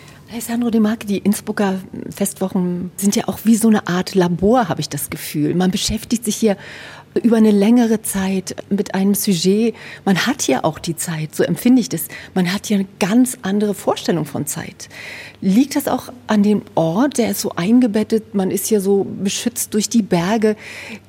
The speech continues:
Wäre das in anderen Orten auch so möglich? Oder finden Sie schon, dass das hier was ganz Besonderes hat? Dass man hier eben auch nicht abgelenkt ist durch eine, Sie kommen aus Rom, durch eine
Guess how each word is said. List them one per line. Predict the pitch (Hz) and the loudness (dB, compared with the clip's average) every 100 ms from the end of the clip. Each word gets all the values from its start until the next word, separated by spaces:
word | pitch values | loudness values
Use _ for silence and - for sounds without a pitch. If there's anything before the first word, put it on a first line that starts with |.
| - - | -6 -2
Wäre | 175 214 233 | 4 4 4
das | 226 - | 2 2
in | 214 - - | 0 -2 -2
anderen | 190 220 220 | 2 4 2
Orten | 185 202 214 - | 0 0 -2 -4
auch | 160 - | -6 -2
so | 302 | 4
möglich? | 277 269 277 - | 4 4 0 0
Oder | 226 202 | 0 -2
finden | - 233 240 | 0 4 4
Sie | 226 | 4
schon, | 220 - 220 | 0 0 0
dass | 214 | 0
das | - 208 - | -4 -6 -6
hier | 196 214 202 | -2 0 0
was | 208 | -2
ganz | 190 190 - | -2 -4 -2
Besonderes | 202 170 214 214 143 147 - | 0 4 4 4 0 -6 -10
hat? | 160 | -10
Dass | - - | -4 2
man | 190 | 2
hier | 226 | 4
eben | 208 202 | 2 2
auch | 202 | 2
nicht | 214 - - - - | 2 0 -6 -8 -4
abgelenkt | 247 - 240 156 160 - | -4 0 2 2 0 -2
ist | 156 - | -4 -2
durch | 165 196 | 0 2
eine, | 165 - - - | 0 -4 -14 -8
Sie | 185 | -4
kommen | 185 170 | 0 0
aus | 151 151 | 0 0
Rom, | 170 220 131 - - 185 | 2 2 0 -6 -16 -2
durch | 170 175 | 0 2
eine | 185 | 2